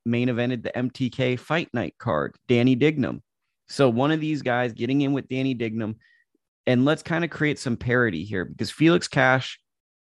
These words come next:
I think, has the personality that we're all drawn to, but now there's big, um,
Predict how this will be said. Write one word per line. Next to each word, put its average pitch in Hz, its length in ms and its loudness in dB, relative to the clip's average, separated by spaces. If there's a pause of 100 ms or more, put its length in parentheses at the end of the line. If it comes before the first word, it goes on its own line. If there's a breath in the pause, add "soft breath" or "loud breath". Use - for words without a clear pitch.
(160)
I 123 120 8
think, 135 240 4
has 123 260 4
the 113 100 2
personality 123 760 0
that 95 160 -2
we're 95 180 -2
all 101 160 2
drawn 98 440 -4
to, 151 300 -2 (460)
but 117 100 6
now 123 300 6
there's 120 220 0 (300)
big, 123 440 -2 (600)
um, 95 500 -2